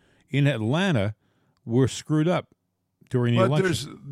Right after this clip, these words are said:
Speaker 2: they're taking the narrative of, uh, like, they, they had an expert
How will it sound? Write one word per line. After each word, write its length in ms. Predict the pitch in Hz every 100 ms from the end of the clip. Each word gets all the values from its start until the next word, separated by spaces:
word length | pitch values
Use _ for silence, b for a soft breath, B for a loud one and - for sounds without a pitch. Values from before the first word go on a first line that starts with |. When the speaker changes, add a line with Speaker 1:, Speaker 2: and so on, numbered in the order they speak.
| 127
Speaker 2:
they're 140 | 156
taking 440 | 147 180 226 208 156
the 80 | 131
narrative 560 | 131 139 143 117 107
of, 300 | 107 107 85
uh, 120 | 110
like, 220 | 110 127 117
they, 160 | 151
they 220 | 123 190
had 180 | 202 165
an 140 | 127 120
expert 520 | 113 113 - 73 -